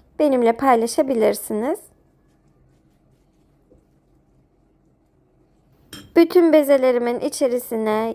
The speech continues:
yağlı un karışımını sürdüm. Şimdi bir tanesini alıyorum ve ikili bir şekilde oklava veya merdane ile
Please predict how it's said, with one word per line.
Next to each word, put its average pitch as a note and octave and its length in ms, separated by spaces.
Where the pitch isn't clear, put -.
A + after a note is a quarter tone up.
yağlı B3+ 500
un B3+ 220
karışımını A#3+ 680
sürdüm. A#3 640
Şimdi C4 640
bir E4 180
tanesini A3+ 640
alıyorum A#3+ 680
ve B3 100
ikili D4 440
bir A#3 120
şekilde A#3 680
oklava A#3+ 540
veya A#3+ 340
merdane A3 680
ile A3 220